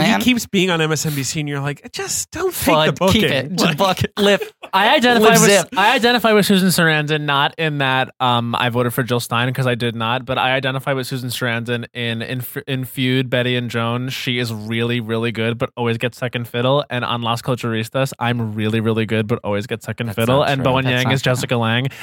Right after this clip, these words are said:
Speaker 3: And
Speaker 4: That's
Speaker 3: what
Speaker 4: not
Speaker 3: will
Speaker 4: true.
Speaker 3: happen
Speaker 2: I
Speaker 3: is
Speaker 2: mean,
Speaker 3: I'm
Speaker 2: Bowen
Speaker 3: gonna,
Speaker 2: Yang is Jessica Lange. That
Speaker 3: I'm
Speaker 2: is
Speaker 3: gonna,
Speaker 2: true.
Speaker 3: uh, Bowen Yang is Jessica Lange, and I am Susan, and it's crazy.
Speaker 2: Hey, look, as
Speaker 1: Bowen,
Speaker 2: good time as
Speaker 1: here to
Speaker 2: any.
Speaker 1: win.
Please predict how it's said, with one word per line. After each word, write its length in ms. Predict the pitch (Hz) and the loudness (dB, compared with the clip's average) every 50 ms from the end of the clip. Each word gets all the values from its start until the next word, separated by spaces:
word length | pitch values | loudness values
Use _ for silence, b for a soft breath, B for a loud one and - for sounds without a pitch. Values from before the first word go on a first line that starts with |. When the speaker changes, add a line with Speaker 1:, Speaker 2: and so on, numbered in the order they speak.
| B B | B B
Speaker 3:
And 220 | - 135 135 127 | -2 -2 0 0
Speaker 4:
That's 140 | 127 - - 147 | -2 -4 -2 0
Speaker 3:
what 160 | 139 139 135 | 2 2 2
Speaker 4:
not 80 | 135 | 2
Speaker 3:
will 80 | 139 143 | 2 2
Speaker 4:
true. 40 | 131 127 | 2 2
Speaker 3:
happen 260 | 139 135 139 147 139 | 0 0 0 0 0
Speaker 2:
I 20 | 139 | 2
Speaker 3:
is 40 | 147 | 4
Speaker 2:
mean, 100 | 175 - | 6 6
Speaker 3:
I'm 40 | - | 6
Speaker 2:
Bowen 120 | 233 226 | 6 6
Speaker 3:
gonna, 80 | 220 214 | 6 6
Speaker 2:
Yang 140 | 208 196 190 | 6 6 4
is 140 | 185 170 - | 4 4 2
Jessica 240 | - 156 - - 151 | 2 0 2 0 0
Lange. 160 | 127 120 117 117 | 2 2 2 4
That 140 | 113 131 135 | 4 4 4
Speaker 3:
I'm 60 | 151 | 4
Speaker 2:
is 60 | 175 180 | 4 2
Speaker 3:
gonna, 60 | 165 | 2
Speaker 2:
true. 120 | - 117 | 0 0
Speaker 3:
uh, 200 | 113 117 165 175 170 | 0 0 0 0 2
Bowen 260 | 151 160 156 185 208 | 2 4 4 4 4
Yang 140 | 214 214 202 | 2 2 2
is 80 | 196 | 2
Jessica 200 | 190 185 180 175 | 2 2 2 2
Lange, 180 | 170 165 160 160 | 2 2 2 0
and 100 | 160 147 | 0 0
I 140 | - 139 143 | 0 0 0
am 120 | 147 151 | 0 0
Susan, 500 | 147 - - 143 135 123 139 147 147 151 - _ 147 | -2 -2 0 0 0 0 0 -2 -2 -4 -6 _ -2
and 340 | 139 135 131 127 127 127 - _ _ - - - | -2 0 0 -2 -4 -8 -10 _ _ -18 -12 -6
it's 240 | - 147 139 - - | -6 -6 -4 -4 -8
crazy. 1040 | - - - - - - - - 82 101 104 98 90 - 107 95 117 80 104 120 117 - _ _ b b b b b b b b | -10 -10 -14 -12 -10 -8 -6 -6 -4 -4 -6 -6 -8 -8 -6 -6 -6 -6 -8 -10 -14 -16 _ _ b b b b b b b b
Speaker 2:
Hey, 180 | 151 165 127 - - | -4 -2 -2 -2 -2
look, 180 | 147 147 123 - _ _ _ _ _ - | -4 -4 -4 -4 _ _ _ _ _ -2
as 140 | 160 156 | 0 2
Speaker 1:
Bowen, 120 | 151 139 147 | 2 2 2
Speaker 2:
good 80 | 151 | 2
time 160 | 170 185 165 156 | 0 0 2 2
as 80 | 147 | 2
Speaker 1:
here 100 | 151 - | 2 4
to 60 | 165 | 2
Speaker 2:
any. 160 | 139 139 135 135 | 2 2 0 -4
Speaker 1:
win. 100 | 143 | -6